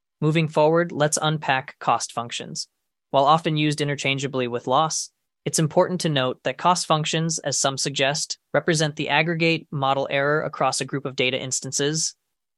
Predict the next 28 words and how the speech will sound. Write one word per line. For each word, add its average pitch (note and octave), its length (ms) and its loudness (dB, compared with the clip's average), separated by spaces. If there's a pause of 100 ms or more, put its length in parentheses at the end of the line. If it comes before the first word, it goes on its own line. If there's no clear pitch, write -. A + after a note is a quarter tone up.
(140)
unlike E3 360 2
loss D3 260 0
functions C3+ 440 -4
that B2+ 140 -2
deal C3+ 220 -2
with C3+ 80 -4
a C3 60 -2
single D3+ 340 0
data C3 260 -2
instance. - 520 -8 (680)
Using D#3 300 2
cost C#3 280 0
functions, D#3 760 -2
we C#3+ 80 0
can D#3 100 2
estimate D3+ 380 0
a - 20 -4
model's C3 340 0
performance D3 560 -4
on C#3 160 -4
unseen C#3+ 520 -2
data, D3+ 380 2 (280)
enabling D3 420 2
us C3+ 120 0
to - 80 -8
compare C3+ 320 0
different C3 240 -4
models. D3+ 500 -2